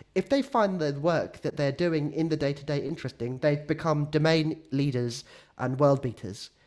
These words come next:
in that subject. And to me, I would say, think very carefully about actually what you love doing. You know, don't go, "What's the most, uh, you know, DevOps," right? You know, even maybe a year ago was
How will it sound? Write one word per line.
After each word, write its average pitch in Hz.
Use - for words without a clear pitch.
in 117
that 120
subject. 117
And 131
to 190
me, 196
I 185
would 175
say, 160
think 226
very 190
carefully 180
about 143
actually 175
what 165
you 226
love 175
doing. 120
You 139
know, 147
don't 226
go, 185
"What's 147
the 202
most, 151
uh, 143
you 135
know, 107
DevOps," 156
right? 120
You 131
know, 113
even 117
maybe 123
a 117
year 135
ago 117
was 117